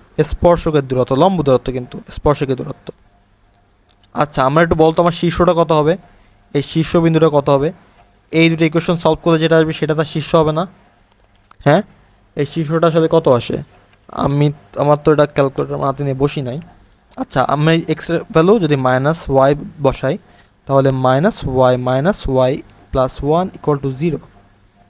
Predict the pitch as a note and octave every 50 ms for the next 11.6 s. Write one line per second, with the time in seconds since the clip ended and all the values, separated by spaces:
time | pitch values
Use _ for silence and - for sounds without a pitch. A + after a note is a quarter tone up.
0 | _ _ _ _ _ _ _ _ _ _ _ _ _ _ _ _ _ _ - -
1 | - - - - - - _ - G3 C#3+ - - - _ _ _ _ _ _ _
2 | _ _ _ _ _ _ _ _ _ _ _ _ _ _ _ _ _ _ _ _
3 | _ _ _ - - - - C#3+ C3 A#2+ C3+ - _ _ _ _ _ _ _ _
4 | _ _ _ _ _ _ _ _ - - - - - D3 C#3 - E3 D#3+ F#3 G#3
5 | F#3 C#3+ C3 C3 C#3 C#3+ - D#3 D3 D3 C#3+ D#3 F#3+ G3 F#3 C#3+ C3+ C3+ D3 D3
6 | F#3+ F#3 D3+ C#3 C#3+ D#3+ - F3+ D3 B2+ B2+ B2+ B2+ C3 B2+ C3 - _ - -
7 | _ _ _ _ _ _ - D#3 F3+ F#3+ G#3+ A#3 - - _ _ _ - - -
8 | C#3 C3+ C#3 C#3 C#3+ D#3+ F#3+ A3 - E3 D3 D#3 D3+ D#3 D3+ - - D3 C3+ C3
9 | - - C#3 - - B3 D#4 _ _ _ _ _ _ _ _ _ _ - A#3 A3+
10 | C#3 - - - - - - _ _ _ _ _ _ _ _ _ - C3+ C3+ C#3+
11 | - E3 E3 - - G3 F#3+ G3 G3 F#3 F#3+ F#3